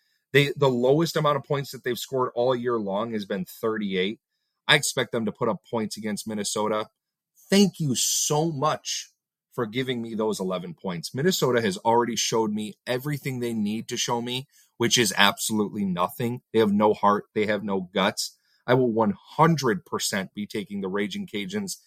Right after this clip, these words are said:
and immediately be putting myself on an island in this game. Give me,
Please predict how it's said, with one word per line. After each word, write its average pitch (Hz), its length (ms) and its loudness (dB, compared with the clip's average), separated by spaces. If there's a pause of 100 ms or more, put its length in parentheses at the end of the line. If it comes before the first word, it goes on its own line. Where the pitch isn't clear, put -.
(200)
and 139 100 4
immediately 147 720 2
be 107 160 -6
putting 101 320 -4
myself 92 460 -2
on 92 160 -6
an 90 120 -8
island 92 520 -6 (360)
in 123 200 2
this 117 180 0
game. 117 380 -2 (420)
Give 131 220 2
me, 185 320 6